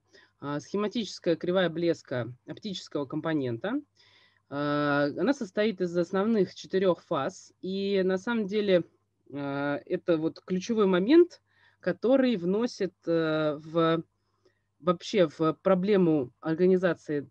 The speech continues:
э, баз данных по оптическим наблюдениям. Вот момент ст-, построения этой кривой блеска вносит самое, можно сказать, основное влияние. Значит, э, чтобы,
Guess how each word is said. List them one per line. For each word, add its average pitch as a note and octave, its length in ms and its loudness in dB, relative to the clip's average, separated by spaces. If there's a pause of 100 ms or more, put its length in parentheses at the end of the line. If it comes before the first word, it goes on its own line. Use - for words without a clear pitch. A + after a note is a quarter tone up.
(140)
э, C#3 400 -6
баз C#3+ 340 -4
данных C#3 500 -4 (120)
по C3 340 -4 (100)
оптическим D3 480 -10
наблюдениям. F3 500 2
Вот D3 300 -6
момент F3+ 560 -2
ст-, - 280 -20
построения F#3 580 0
этой D3 120 -6
кривой E3 240 -6
блеска C4 320 -4
вносит F3+ 380 -6 (480)
самое, G#3 760 0
можно E3+ 340 -4
сказать, E3 460 -6
основное E3 420 -2
влияние. C3+ 480 -4 (640)
Значит, F#3 340 -2
э, D#3+ 680 2
чтобы, F#3+ 460 -2